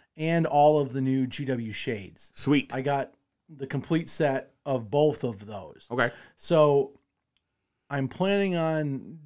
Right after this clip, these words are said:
Speaker 1: dabbling with those fairly heavily on this model.
Speaker 2: All right.
Speaker 1: Um, it is a commission piece, so I'm not gonna be super daring.
Speaker 2: Sure.
Speaker 1: Um, but the things I, I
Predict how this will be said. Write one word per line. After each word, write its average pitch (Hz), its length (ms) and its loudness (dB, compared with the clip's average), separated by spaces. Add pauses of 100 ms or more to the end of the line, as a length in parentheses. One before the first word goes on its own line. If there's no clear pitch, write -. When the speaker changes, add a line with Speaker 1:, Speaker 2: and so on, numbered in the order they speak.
(160)
Speaker 1:
dabbling 147 720 0
with 135 220 -4
those 135 300 -4
fairly 151 600 0
heavily 143 520 0
on 139 260 -4
this 139 220 -6
model. 131 500 -6
Speaker 2:
All 143 120 0
right. 113 260 2 (280)
Speaker 1:
Um, 131 280 -2
it 165 100 4
is 202 160 8
a 214 60 6
commission 151 480 0
piece, 175 260 0
so 156 160 2
I'm 143 80 0
not 160 200 0
gonna 165 120 2
be 151 280 2
super 165 360 2
daring. 185 480 4 (140)
Speaker 2:
Sure. 131 500 4 (300)
Speaker 1:
Um, 131 520 0 (480)
but 156 380 6 (1000)
the 151 140 0
things 185 320 4
I, 165 120 8
I 147 420 0